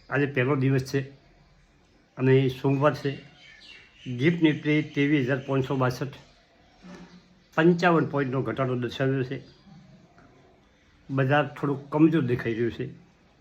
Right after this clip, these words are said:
અને મિત્રો, કેવા શેરો આપણે ખરીદવા, એના વિશે થોડી ચર્ચા કરવી છે. અને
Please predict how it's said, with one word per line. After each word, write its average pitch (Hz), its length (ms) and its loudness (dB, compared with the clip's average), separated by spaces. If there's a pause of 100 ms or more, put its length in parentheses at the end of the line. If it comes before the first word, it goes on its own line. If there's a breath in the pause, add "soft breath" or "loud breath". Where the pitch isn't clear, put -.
(1700)
અને 147 560 0 (800)
મિત્રો, 143 320 0
કેવા 175 360 4
શેરો 175 280 4
આપણે 151 220 2
ખરીદવા, 127 360 -2 (2250)
એના 139 180 0
વિશે 139 240 -2
થોડી 131 260 -2
ચર્ચા 131 260 -2
કરવી 131 300 -2
છે. - 300 -14 (1200 soft breath)
અને 131 220 0